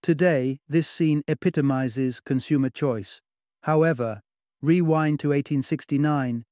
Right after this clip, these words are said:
and you'll uncover a time when margarine's introduction to the market stirred a storm of contention. Seen as a threat to dairy livelihoods, margarine faced a crusade led by the dairy industry,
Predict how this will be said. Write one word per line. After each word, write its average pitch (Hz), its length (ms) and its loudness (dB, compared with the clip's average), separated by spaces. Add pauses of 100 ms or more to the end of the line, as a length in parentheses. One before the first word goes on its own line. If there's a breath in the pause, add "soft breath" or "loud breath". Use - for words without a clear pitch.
(360)
and 147 140 2
you'll 151 160 2
uncover 156 440 0
a 143 60 0
time 151 420 0
when 139 180 0
margarine's 156 720 0
introduction 147 640 -2
to 135 100 -6
the 131 100 -2
market 135 480 -4 (380)
stirred 151 440 0
a 143 60 0
storm 147 460 0
of 120 120 -4
contention. 123 680 -4 (540)
Seen 180 540 0
as 143 160 -2
a 135 80 0
threat - 580 -2
to 147 100 -2
dairy 147 440 0
livelihoods, 135 920 -2 (420)
margarine 147 800 2
faced 143 380 -4
a 135 40 -4
crusade 135 680 -4
led 143 300 -2
by 131 140 -4
the 127 100 -2
dairy 135 400 -2
industry, 131 540 -2